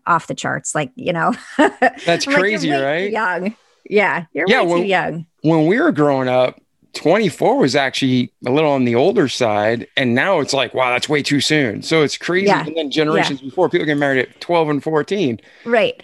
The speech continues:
Speaker 1: It's
Speaker 2: So I
Speaker 1: amazing
Speaker 2: guess
Speaker 1: how
Speaker 2: when
Speaker 1: much
Speaker 2: you're,
Speaker 1: it's changed.
Speaker 2: yeah, you
Speaker 1: Yeah.
Speaker 2: go from, you know, nothing to do, you get married at twelve, you get T V, you
Speaker 1: <laughs>
Speaker 2: get married at twenty, and now we have the internet, you get married at thirty, right?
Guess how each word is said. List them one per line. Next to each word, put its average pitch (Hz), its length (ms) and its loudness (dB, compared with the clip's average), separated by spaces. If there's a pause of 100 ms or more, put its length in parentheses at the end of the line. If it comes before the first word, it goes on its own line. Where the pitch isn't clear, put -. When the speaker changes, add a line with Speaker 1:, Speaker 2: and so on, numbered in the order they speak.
(100)
Speaker 1:
It's - 80 -20
Speaker 2:
So 139 200 2
I - 20 0
Speaker 1:
amazing - 180 0
Speaker 2:
guess 185 140 0
Speaker 1:
how 202 80 0
Speaker 2:
when 180 60 6
Speaker 1:
much 175 40 4
Speaker 2:
you're, 180 100 0
Speaker 1:
it's 170 160 -8
changed. 165 480 0 (100)
Speaker 2:
yeah, 165 160 2
you 143 120 2
Speaker 1:
Yeah. 143 80 0
Speaker 2:
go 156 160 4
from, 139 340 -2
you 135 120 2
know, 113 260 0 (180)
nothing 151 420 0
to 143 100 -10
do, 131 100 -4
you 147 320 0
get 131 140 0
married 127 220 0
at 120 80 -8
twelve, 120 500 0 (200)
you 269 100 0
get - 220 -4
T 175 220 0
V, 170 100 0
you 175 140 2
Speaker 1:
<laughs> 156 100 2
Speaker 2:
get - 80 -2
married 135 440 2
at 123 260 -2
twenty, 123 640 0
and 143 200 -2
now 156 220 -2
we 165 80 0
have 151 160 -2
the 143 140 2
internet, 135 260 2
you 135 80 0
get 143 160 -2
married 135 240 2
at 117 80 -6
thirty, 120 340 0
right? 117 240 -6